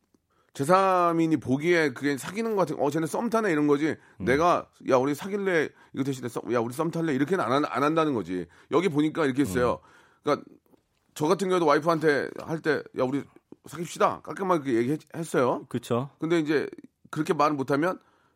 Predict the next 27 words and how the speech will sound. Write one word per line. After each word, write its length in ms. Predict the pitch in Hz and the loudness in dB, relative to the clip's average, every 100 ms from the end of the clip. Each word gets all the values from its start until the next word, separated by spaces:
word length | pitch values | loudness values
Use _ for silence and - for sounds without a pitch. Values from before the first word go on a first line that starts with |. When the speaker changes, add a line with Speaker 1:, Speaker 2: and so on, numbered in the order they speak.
| _ | _
Speaker 1:
류혜리님은 720 | - 147 175 180 175 156 170 113 | -8 0 2 4 2 2 -2 0
"우리 120 | 151 | 2
만나볼래?" 600 | 139 156 185 151 120 78 - _ | 4 4 6 4 2 0 -10 _
Speaker 2:
음. 220 | 101 92 85 | -6 -6 -2
Speaker 1:
"우리 80 | 156 | 0
한번 100 | 165 | 2
만나볼래?" 480 | 135 165 135 139 233 _ | 2 2 2 0 -4 _
Speaker 2:
음. 220 | 92 87 80 - | -10 -10 -12 -2
Speaker 1:
이렇게. 240 | 127 123 - | -2 2 4
Speaker 2:
아, 60 | |
이거는 280 | 143 196 240 | 4 4 2
근데 140 | 180 | 2
사귀자고 640 | 139 240 262 311 294 269 202 | 2 2 0 2 2 2 2
할 140 | 226 | 2
때 100 | 233 | 4
Speaker 1:
아, 120 | 175 | 6
그러니까. 200 | 226 254 | 6 4
Speaker 2:
만나보려고. 560 | 165 151 120 117 165 120 | 6 6 6 2 4 4
Speaker 1:
아, 60 | |
그러니까 260 | - 226 208 | 4 2 4
내가 160 | 156 139 | 2 2
보는 260 | 120 151 | 2 0
거야. 240 | 131 98 104 | 2 2 2
Speaker 2:
썸은 720 | 85 - - 233 285 254 214 | -2 -10 0 2 4 4 4
에스엔에스로 680 | 151 - 247 240 - 208 165 | 2 4 4 4 0 0 2
그냥 460 | 139 151 180 101 98 | 2 4 2 0 0
Speaker 1:
예. 240 | 110 73 | -2 -2